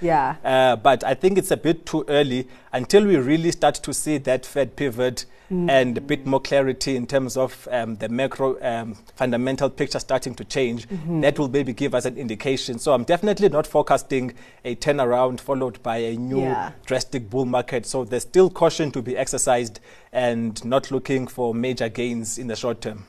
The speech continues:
Speaker 1: Ah, okay. I, I've got your point there. Well, uh, talking about the fundamental picture, let's get into the fundamental picture of all three of them. Of course, the backdrop of the economy. Look at Apple, for example, that it's, it's really remained quite resilient and it's seen as one of the more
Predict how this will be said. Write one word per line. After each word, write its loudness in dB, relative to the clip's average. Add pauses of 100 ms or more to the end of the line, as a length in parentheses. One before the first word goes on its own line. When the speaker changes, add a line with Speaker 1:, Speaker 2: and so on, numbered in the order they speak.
Speaker 1:
Ah, 0
okay. -6 (120)
I, 0
I've -2
got 0
your -4
point -2
there. -4 (340)
Well, 10
uh, 6
talking 2
about 8
the 0
fundamental 2
picture, -2
let's 0
get 0
into -2
the 0
fundamental 0
picture -2
of 0 (160)
all 0
three -4
of -2
them. -4
Of -8
course, -4
the -6
backdrop 2
of 4
the 0
economy. 0 (280)
Look 0
at 0
Apple, -2
for -4
example, 2
that 0
it's, -8
it's -4
really 6
remained 2
quite 2
resilient 0
and 2
it's -4
seen -2
as 0
one 0
of -2
the 0
more 0